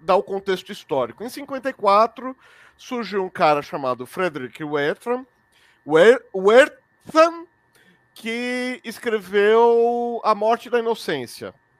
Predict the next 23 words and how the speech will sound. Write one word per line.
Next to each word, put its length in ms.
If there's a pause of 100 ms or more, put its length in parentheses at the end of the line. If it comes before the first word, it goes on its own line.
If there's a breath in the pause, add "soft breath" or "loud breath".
The 100
Death 240
of 300
Innocence. 680 (400 soft breath)
O, 500
a 120
base 760
teórica 440
dele 420
era 320
de 120
que 160
os 140
quadrinhos 640
subvertiam 840
valores 520
morais 760 (640 soft breath)
e, 240
assim, 720
tornavam 880
as 240
crianças 540
burras. 680